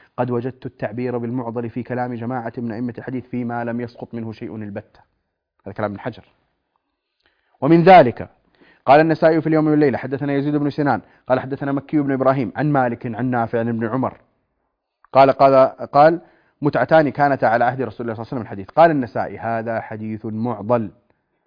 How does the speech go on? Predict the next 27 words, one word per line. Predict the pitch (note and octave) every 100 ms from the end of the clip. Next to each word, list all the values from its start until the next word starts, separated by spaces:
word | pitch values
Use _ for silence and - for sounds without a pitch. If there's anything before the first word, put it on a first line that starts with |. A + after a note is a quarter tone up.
| _ _ _ -
لا | C#3 D#3+ D#3
أعلم | C#3+ C3+ B2+ A#2+
من | B2
ر-، | A#2+ A2+ -
رواه | B2+ C#3+ C3 A#2+
غير | D3+ D3
مكي، | C3+ D3 - F#2+
وهو | A#2+ D3
لا | F3 F#3+
بأس | F3+ -
به، | C#3+ B2 G2
ولا | F3 C4 A#3+
أدري | F#3 C3
من | A2+
أين | A2
أتى | F2+ - F2
به". | F2+ E2+ _ _ _ _ _ _ _ _ _ _ _ _ _ _ _ _ _ _ _ _ _ -
تمام؟ | A#2+ A3 _ _ _ _ _ _ _
لا | D3
بأس | G#3+ G3 G3
به | A#3+
ولا | G3+ G#3+
أدري | G#3+ F#3
من | F3+
أين | E3
أتى |
به. | D3